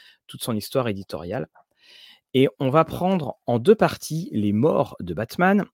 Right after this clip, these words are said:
On va avoir les morts présupposées ou les morts rêvées, enfin les morts probables, et,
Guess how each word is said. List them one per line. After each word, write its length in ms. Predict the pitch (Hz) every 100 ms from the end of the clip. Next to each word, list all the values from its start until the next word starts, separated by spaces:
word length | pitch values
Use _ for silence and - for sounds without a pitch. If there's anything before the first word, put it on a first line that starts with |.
| _
On 80 | 113
va 160 | 123 143
avoir 400 | 135 151 143 127
les 200 | 110 110
morts 360 | 127 131 123 - _ _ -
présupposées 840 | - 110 - - 101 101 151 196
ou 140 | 151
les 100 | 95
morts 220 | 92 90 92
rêvées, 300 | 104 151 190
enfin 160 | -
les 80 | 90
morts 200 | 98 -
probables, 480 | - 113 135 190 - - - - _
et, 260 | - 208 -